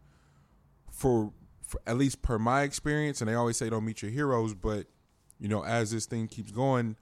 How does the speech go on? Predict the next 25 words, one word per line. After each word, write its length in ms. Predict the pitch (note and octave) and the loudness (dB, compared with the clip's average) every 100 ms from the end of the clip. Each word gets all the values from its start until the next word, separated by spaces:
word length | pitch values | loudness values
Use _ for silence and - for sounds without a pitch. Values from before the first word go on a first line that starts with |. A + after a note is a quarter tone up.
| - - - | -16 -20 -10
and 80 | A2 | -4
I 40 | A2+ | 0
get 120 | A#2+ | 0
a 60 | G#2+ | -4
chance 340 | - B2 A2+ | -4 -6 -4
to 80 | A2 | -6
meet 220 | A#2 A2 | -6 -6
some 180 | B2 G#2+ | -6 -4
of 60 | |
the 60 | G#2 | -4
niggas 280 | G#2 G#2 F#2+ | -4 -4 -6
I, 140 | F2+ - | -6 -8
I've 100 | G#2 | -8
looked 220 | G2 G#2 | -6 -6
up 140 | A#2 G#2+ | -6 -6
to 120 | G#2 | -8
for 180 | F#2+ E2+ | -6 -6
a 20 | |
really, 320 | F2+ F#2+ A2 | -6 -4 -4
really 180 | G2+ F#2+ | -4 -6
long 220 | F#2+ F#2 | -6 -8
time, 480 | F#2 B2+ B2+ A2 G2+ - _ _ _ _ _ _ | -6 -4 -2 -2 -6 -12 _ _ _ _ _ _
one 280 | - G#2 C3+ | -4 2 4
of 120 | B2+ | 4
the 120 | A2 | 2